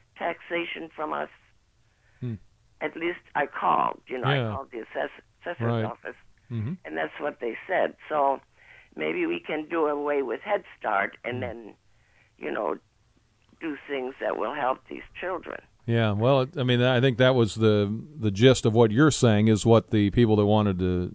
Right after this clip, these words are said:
Speaker 2: with the charter school were saying, "Hey, what, the way we're doing it, we feel isn't working." You know, that the,
Speaker 1: Mm-hmm.
Speaker 2: the money we're spending or however we're doing it, you know, the test scores are falling, and here's an alternative. Um, sounded to me and like they,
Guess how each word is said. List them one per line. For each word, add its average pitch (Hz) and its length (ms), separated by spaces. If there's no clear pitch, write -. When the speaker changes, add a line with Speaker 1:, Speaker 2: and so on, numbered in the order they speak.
Speaker 2:
with 104 200
the 98 80
charter 131 320
school 98 340
were 104 120
saying, 101 340
"Hey, 117 260
what, 110 280
the 107 80
way 113 200
we're 113 140
doing 117 360
it, 120 180
we 123 200
feel 117 460
isn't 107 300
working." 110 540
You 104 120
know, 95 140
that 95 180
the, 101 160
Speaker 1:
Mm-hmm. 98 160
Speaker 2:
the 104 100
money 113 240
we're 101 140
spending 127 500
or 90 140
however 117 340
we're 104 100
doing 110 360
it, 98 240
you 98 100
know, 90 120
the 87 100
test 117 260
scores 110 360
are 98 80
falling, 113 500
and 87 160
here's 120 240
an 104 80
alternative. 98 840
Um, 85 400
sounded 123 420
to 95 60
me 117 400
and 95 260
like 98 320
they, 101 300